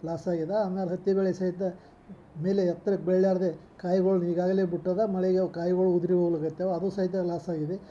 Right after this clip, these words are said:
ಇವು ಮೂರು ಬೆಳೆ ಲಾಸ್ ಆಗಿರ್ತದೆ ಮತ್ತು ಮಳೆಗೆ ಎಲ್ಲ ಹಳ್ಳಿಯಲ್ಲಿ ಮನೆಗಳು ಸೋರೋದು, ಬೀಳೋದು, ಡೆಮಾಲಿಷ್ ಮಾಡೋಂಥ ಪರಿಸ್ಥಿತಿ ಬರ್ಲಿಕತ್ತದ. ಅದಕ್ಕೆ ಯಾವ ರೈತರು ಏನೂ ಆತಂಕ ಪಡಬೇಕಾಗಿಲ್ಲ. ನಾವೆಲ್ಲ ನಿಮ್ಮ ಸಂಗಟ ಇರ್ತೀವಿ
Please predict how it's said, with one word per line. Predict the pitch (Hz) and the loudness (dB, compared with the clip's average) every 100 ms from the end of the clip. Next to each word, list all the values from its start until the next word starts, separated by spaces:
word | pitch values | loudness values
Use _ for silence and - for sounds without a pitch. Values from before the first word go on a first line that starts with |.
| - - | -14 -4
ಇವು | 170 | -2
ಮೂರು | 175 202 202 | 2 4 4
ಬೆಳೆ | 190 190 | 4 4
ಲಾಸ್ | 175 170 - | 4 2 0
ಆಗಿರ್ತದೆ | 175 170 151 180 226 | -2 -2 -4 -4 -2
ಮತ್ತು | 202 196 190 - - - | -4 -2 -2 -2 -12 -10
ಮಳೆಗೆ | 170 185 202 | -2 0 2
ಎಲ್ಲ | 202 190 202 | 4 4 2
ಹಳ್ಳಿಯಲ್ಲಿ | 165 185 190 190 180 170 - - | 2 2 2 2 0 -2 -10 -10
ಮನೆಗಳು | 175 190 190 196 180 | -2 0 4 4 2
ಸೋರೋದು, | 185 185 196 196 190 | 2 2 2 2 2
ಬೀಳೋದು, | 170 180 190 180 190 - - 160 | 2 2 4 2 0 -4 -12 -4
ಡೆಮಾಲಿಷ್ | 175 202 202 196 | 0 2 2 0
ಮಾಡೋಂಥ | 185 190 190 | -2 -2 -2
ಪರಿಸ್ಥಿತಿ | - 180 175 196 196 | -4 -4 -4 -2 2
ಬರ್ಲಿಕತ್ತದ. | 175 175 165 156 156 185 196 - - | 2 2 -2 -6 -6 -8 -8 -18 -10
ಅದಕ್ಕೆ | 180 196 190 | -2 0 0
ಯಾವ | 170 190 | 2 2
ರೈತರು | 190 190 190 208 | 2 0 0 2
ಏನೂ | 190 185 | 2 2
ಆತಂಕ | 170 185 190 - | -2 -2 -4 -4
ಪಡಬೇಕಾಗಿಲ್ಲ. | 180 180 180 180 170 170 202 - - - | -4 -2 -2 -2 -2 -2 -6 -10 -20 -10
ನಾವೆಲ್ಲ | 175 190 202 214 | -4 0 2 4
ನಿಮ್ಮ | 208 196 190 | 2 2 -2
ಸಂಗಟ | 185 185 196 | -2 0 0
ಇರ್ತೀವಿ | 190 165 175 202 | 0 -2 -2 -4